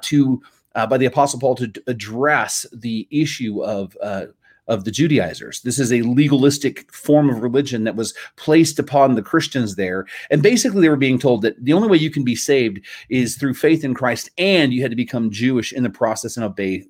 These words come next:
the law. Not to mention, First Timothy was written to the, uh, young pastor by the Apostle Paul, uh, because, uh, the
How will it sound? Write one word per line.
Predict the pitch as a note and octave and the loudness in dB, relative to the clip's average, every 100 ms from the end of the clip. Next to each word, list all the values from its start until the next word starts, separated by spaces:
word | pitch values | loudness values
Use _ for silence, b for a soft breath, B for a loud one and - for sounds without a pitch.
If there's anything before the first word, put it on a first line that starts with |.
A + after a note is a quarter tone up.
| A2 | -8
the | |
law. | G2+ G2 G2 D#2 - _ _ B B B B B | -4 -2 -2 -4 -10 _ _ B B B B B
Not | D3 D#3+ D3 | 2 2 2
to | |
mention, | D#3+ F3+ D#3+ C#3 | 2 4 2 2
First | F3+ E3+ | 0 0
Timothy | F#3 G3 F#3 | 0 0 0
was | B2 G#2+ | -2 -4
written | G#2+ A#2+ A2+ A2+ A#2 - - | -2 -2 -2 -6 -6 -12 -10
to | C#3 B2+ | -4 -2
the, | A#2+ A#2 A2 B2 | -2 -4 -6 -8
uh, | G#2+ | -6
young | G#2+ B2+ B2 | -2 0 0
pastor | - C#3 C#3+ - G#2+ G#2+ | 0 -2 -2 -2 -2 -2
by | G2 G#2 | -4 -2
the | G#2+ | -2
Apostle | G#2+ A2+ G#2+ G#2+ | -2 -4 -4 -6
Paul, | G#2+ F#2+ - - B B B B | -4 -6 -6 -12 B B B B
uh, | G2+ A2 | -2 0
because, | G#2 C3+ D#3 C3 - _ C3 B2 B2 | 0 0 2 0 -4 _ -18 -10 -6
uh, | G#2+ F#2 - | -6 -6 -12
the | A2 B2 B2 A#2 G#2+ | -8 -4 -2 -2 -6